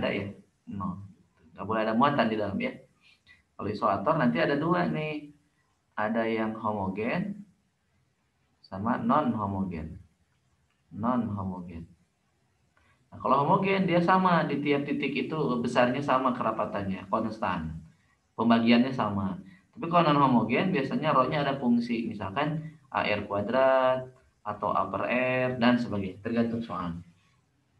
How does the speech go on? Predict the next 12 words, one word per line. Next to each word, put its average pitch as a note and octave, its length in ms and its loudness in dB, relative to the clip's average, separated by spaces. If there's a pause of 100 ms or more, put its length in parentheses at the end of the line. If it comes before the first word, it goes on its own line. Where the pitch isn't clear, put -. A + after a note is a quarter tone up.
(1400)
Oke, G3+ 80 0
ada E3 160 6
pertanyaan? C#3+ 800 4 (2750)
Kalau B2 160 0
nggak B2 240 4
ada, F#3+ 100 8 (220)
eh, C3 480 -4
kita C#3+ 320 -2
langsung C#3 320 -2
contoh B2 320 -2
soal A#2 320 4
aja. - 160 -6